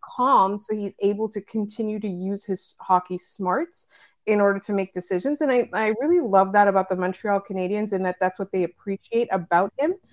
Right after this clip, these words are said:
Um, and that's what, you know, like I said, like, it's great value for what he brings to the game, what he brings to the team. And I wanna see him continue in that same vein, because I'm excited to see, once this team is no longer as bad,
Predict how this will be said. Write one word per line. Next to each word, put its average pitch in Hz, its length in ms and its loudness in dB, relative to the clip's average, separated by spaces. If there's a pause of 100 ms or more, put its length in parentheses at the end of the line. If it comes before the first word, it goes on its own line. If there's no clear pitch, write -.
(360)
Um, 190 380 8 (100)
and 196 160 0
that's 196 300 0
what, 185 200 6 (180)
you 220 100 0
know, 190 140 4
like 247 200 4
I 254 80 8
said, 226 320 0
like, 202 280 -4
it's 220 360 2
great 247 360 4
value 214 340 6
for 220 160 -2
what 185 260 0
he 202 140 -6
brings 180 520 -2
to 196 140 -10
the 175 80 -2
game, 147 360 -6
what 156 120 -4
he 196 140 -4
brings 196 440 -4
to 196 80 -8
the 175 100 -8
team. 202 400 -6 (400)
And 214 100 4
I 233 60 8
wanna 226 340 4
see 247 180 -4
him 226 140 0
continue 208 640 -2
in 190 80 -2
that 170 240 -4
same 180 260 -4
vein, 247 240 4
because 220 320 -4
I'm 320 160 4
excited 381 380 0
to 254 80 -4
see, 233 420 -4 (260)
once 339 260 4
this - 180 -6
team 294 260 2
is 226 160 0
no 214 220 2
longer 233 460 4 (100)
as 185 380 8
bad, 180 600 8